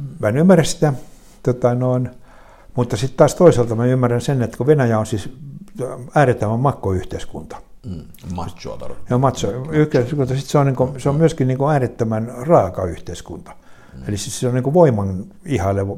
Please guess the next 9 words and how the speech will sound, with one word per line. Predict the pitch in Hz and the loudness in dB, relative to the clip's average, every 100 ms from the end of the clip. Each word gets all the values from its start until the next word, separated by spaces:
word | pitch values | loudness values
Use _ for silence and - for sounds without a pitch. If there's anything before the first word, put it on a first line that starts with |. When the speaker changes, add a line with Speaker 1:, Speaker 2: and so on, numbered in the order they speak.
| - | 4
Speaker 1:
voimaa | 165 117 101 | 6 6 0
ihaileva | 98 98 98 95 | 0 -2 -2 -2
yhteiskunta. | 104 113 92 87 - 92 - - - - - - - - | -2 -4 -10 -10 -10 -10 -14 -18 -20 -20 -20 -18 -20 -6
Ja | 117 101 - - - _ - | -4 -4 -6 -14 -20 _ -18
nyt | 220 165 170 | -2 0 4
tällä | 180 170 117 | 6 6 4
hetkellä, | 113 123 113 | 2 0 0
tota, | 110 113 - 117 | 0 -4 0 0
no, | 123 120 | 2 0